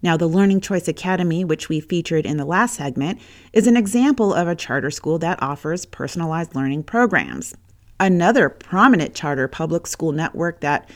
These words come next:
specializes in personalized learning is Learn for Life. Its mission is to curb the state's high school dropout rate by offering some of the most vulnerable students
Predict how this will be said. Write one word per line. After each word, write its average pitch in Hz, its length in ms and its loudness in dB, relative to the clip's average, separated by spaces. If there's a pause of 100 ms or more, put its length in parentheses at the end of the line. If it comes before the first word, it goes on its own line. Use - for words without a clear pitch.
specializes 151 880 0
in 135 100 -2
personalized 139 640 -6
learning 196 460 0 (320)
is 233 300 4
Learn 214 560 0
for 220 200 -2
Life. 147 560 -4 (440)
Its 277 260 2
mission 165 380 -2
is 165 240 -4
to 147 120 -8
curb 160 480 0
the - 60 -6
state's - 360 -4
high 185 160 -2
school 226 220 0
dropout 151 460 -2
rate 143 260 -2
by 151 180 -2
offering 180 380 -2
some 214 300 2
of 226 80 2
the 190 80 -2
most 156 280 -4
vulnerable 226 520 2
students 160 600 -2